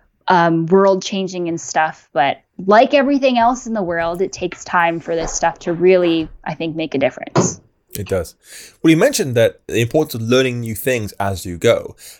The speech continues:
Speaker 2: And, you know, it, one of the interesting things that we have is that we have obviously a, a professional route to get into our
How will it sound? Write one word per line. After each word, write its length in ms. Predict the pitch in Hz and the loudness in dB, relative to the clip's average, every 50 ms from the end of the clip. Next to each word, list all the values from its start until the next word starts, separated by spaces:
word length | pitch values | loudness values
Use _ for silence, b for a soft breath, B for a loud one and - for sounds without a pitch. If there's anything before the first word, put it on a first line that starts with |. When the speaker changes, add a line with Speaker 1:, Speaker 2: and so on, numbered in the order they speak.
| B B | B B
Speaker 2:
And, 400 | - 135 139 139 135 135 127 - - _ _ _ _ _ _ _ _ _ _ | 0 2 2 2 2 0 -4 -10 -14 _ _ _ _ _ _ _ _ _ _
you 140 | - - 151 | -2 2 4
know, 140 | 151 147 143 | 4 6 6
it, 280 | 101 139 - 135 120 139 | 6 4 4 4 2 2
one 140 | 170 196 | 2 0
of 60 | 202 190 | 0 2
the 60 | 185 | 0
interesting 260 | 180 156 - 175 156 | 0 0 -2 -2 -2
things 180 | - 160 156 143 | 0 0 0 0
that 80 | 139 | 0
we 80 | 127 127 | -2 -2
have 320 | 113 151 151 143 127 117 | -4 -2 0 0 0 0
is 160 | 110 104 101 | -2 -4 -2
that 200 | 104 110 104 - - | 0 0 0 0 -2
we 80 | 120 | -4
have 260 | 117 120 117 110 - - b b b b b b b _ - | -4 -2 -2 -4 -6 -8 b b b b b b b _ 0
obviously 260 | 131 139 120 - 147 | 0 0 2 2 2
a, 80 | 123 110 - | 2 4 4
a 140 | 113 117 117 | 2 0 -2
professional 720 | - - 135 117 - - 156 156 - - 156 147 143 127 | -2 -6 -8 -4 -2 -2 -2 -2 -2 -4 -4 -4 -4 -4
route 280 | 113 120 131 - - | -4 -2 -4 -4 -4
to 80 | - 113 | -4 0
get 180 | 104 110 - | 0 0 2
into 400 | - 104 104 101 - - 117 98 | 0 -2 -8 -8 -6 -4 -2 -2
our 320 | 95 90 85 85 85 85 | 0 0 -2 -2 -4 -6